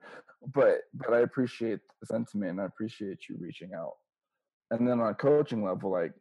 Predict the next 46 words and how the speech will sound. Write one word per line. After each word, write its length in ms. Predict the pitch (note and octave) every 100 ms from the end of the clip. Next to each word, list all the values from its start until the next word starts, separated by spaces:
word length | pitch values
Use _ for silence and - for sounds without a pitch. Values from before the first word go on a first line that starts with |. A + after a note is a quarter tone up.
| _ -
kind 180 | C3+
of 80 | D#3+
the 80 | A#2
same 340 | - A#2 A2+
thing, 440 | - G#2+ B2 E2 - _ _ _ _ _
but 240 | A#2 A2 F2
from 200 | A#2+ A#2
a 40 | G#2+
more 540 | G#2+ A2+ A2+ G#2+ F#2+
professional 640 | - G2+ A#2 C#3 - A2
sense 320 | - G#2+ G#2+
of, 200 | G#2 E2+ - _ _ _ -
"How 260 | B2 A#2+
can 220 | B2 B2 -
I 200 | A2 G#2+
make 300 | G2 F#2+ -
a 80 |
difference?" 640 | G2 D#2+ - - - - _ _ _ _ _ _
Because 560 | A#2 A2+ B2 A2 G#2 D#3+
you 420 | G2+ A2+ B2 A#2+
are 420 | F#2+ G#2+ G2+ F#2 - _ -
the 80 | F#2+
professional 640 | - - G#2+ - - F#2+ F2+
in 120 | F2+
this 160 | - -
instance. 540 | G2 - F2+ D2+ - _ _ _ _ -
It's 260 | G2+ -
your 180 | G#2 G#2
cult-, 420 | - G#2+ G#2 A2+ -
like, 120 | G2+
you 120 | A2+
have 200 | A#2 A2+
a 60 | G#2+
culture 420 | - G2+ - F2
of 100 | -
coaching. 520 | - F#2 - - - _ _ _
And 100 | -
if 140 | A2 A#2
you 120 | A#2
can 180 | A#2+ A2+
see 340 | - C#3 D3
that 200 | A#2+ -
there's 240 | G#2 G#2+ F#2
a 60 |
problem, 580 | E2 - B2+ D3+ D#2+ D#2
then 220 | G2 F#2+